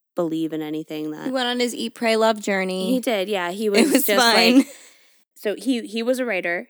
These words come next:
Speaker 1: He published pieces that were not in line with Bul-, Bulgaria's ideals at the time.
Speaker 2: Did not like Eat, Praying, or Loving.
Speaker 1: Right. He
Speaker 2: Got
Speaker 1: and
Speaker 2: it.
Speaker 1: his wife decided to leave, and while he was away, they held a trial without him.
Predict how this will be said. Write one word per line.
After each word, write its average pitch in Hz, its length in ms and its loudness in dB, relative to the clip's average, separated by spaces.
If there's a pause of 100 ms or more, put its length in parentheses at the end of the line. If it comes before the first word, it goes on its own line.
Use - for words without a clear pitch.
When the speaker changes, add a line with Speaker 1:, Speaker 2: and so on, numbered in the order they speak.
Speaker 1:
He 196 200 -6
published 202 460 -6
pieces 196 400 -4
that 175 200 -6
were 180 120 -6
not 170 180 -6
in 185 140 -8
line 175 220 -6
with 175 140 -10
Bul-, 175 240 -10 (260)
Bulgaria's 165 640 -6
ideals 170 460 -8
at 160 100 -8
the 175 100 -10
time. 160 420 -12
Speaker 2:
Did 214 160 0
not 208 180 0
like 202 200 -2
Eat, 208 160 -4
Praying, 202 300 0
or 214 80 -2
Loving. 180 540 -4
Speaker 1:
Right. 175 300 -6
He - 100 -20
Speaker 2:
Got 214 160 0
Speaker 1:
and - 80 0
Speaker 2:
it. 240 80 2
Speaker 1:
his 208 160 -2
wife 190 240 -4
decided 190 420 -6
to 220 100 -6
leave, 196 340 -4
and 180 160 -6
while 175 220 -4
he 190 120 -8
was 180 180 -6
away, 233 460 0
they 202 220 -4
held 190 260 -4
a 175 80 -4
trial 190 480 -4
without 220 500 -6
him. 135 440 -14